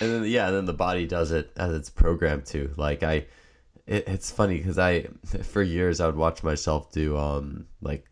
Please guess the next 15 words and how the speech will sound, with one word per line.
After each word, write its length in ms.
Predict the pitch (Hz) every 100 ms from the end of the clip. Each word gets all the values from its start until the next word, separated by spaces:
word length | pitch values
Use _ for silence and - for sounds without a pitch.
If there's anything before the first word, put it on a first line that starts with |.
| -
like, 160 | 76
hurdle 280 | - 98 80
hops 460 | 76 73 71 - -
when 100 | 78
I 80 | 73
was, 380 | 73 - - -
I 80 | 80
used 160 | 78
to 80 | 80
start 300 | - 82 73
videoing 380 | 78 78 80 73
my 120 | 73
workouts 540 | 71 71 - 76 -
when 100 | 71
I 120 | 71